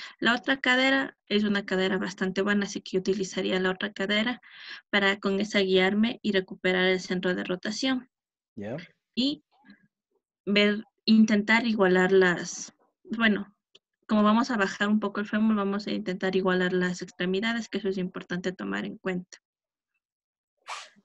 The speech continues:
Speaker 1: Entonces, eh, yo planificaría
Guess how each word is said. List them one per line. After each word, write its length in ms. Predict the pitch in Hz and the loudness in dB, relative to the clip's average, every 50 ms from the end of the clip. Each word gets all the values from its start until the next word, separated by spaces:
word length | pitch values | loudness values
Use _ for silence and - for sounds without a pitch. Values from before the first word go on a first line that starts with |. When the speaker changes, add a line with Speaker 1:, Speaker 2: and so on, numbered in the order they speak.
| _ _ | _ _
Speaker 1:
Entonces, 960 | - 220 214 214 214 196 190 190 196 - - - 202 196 208 214 208 - - _ _ _ _ - | -2 2 2 2 2 2 0 0 0 -2 -4 -2 -2 -4 -4 -6 -8 -12 -16 _ _ _ _ -4
eh, 220 | 208 202 196 196 185 185 | 0 0 2 0 0 0
yo 140 | 208 208 208 | -2 -4 -2
planificaría 1000 | 247 220 214 202 208 - 190 185 - 190 185 180 185 190 190 190 214 214 214 - | 0 2 2 2 0 -2 -6 -6 -4 0 2 2 4 4 2 2 0 -4 -8 -10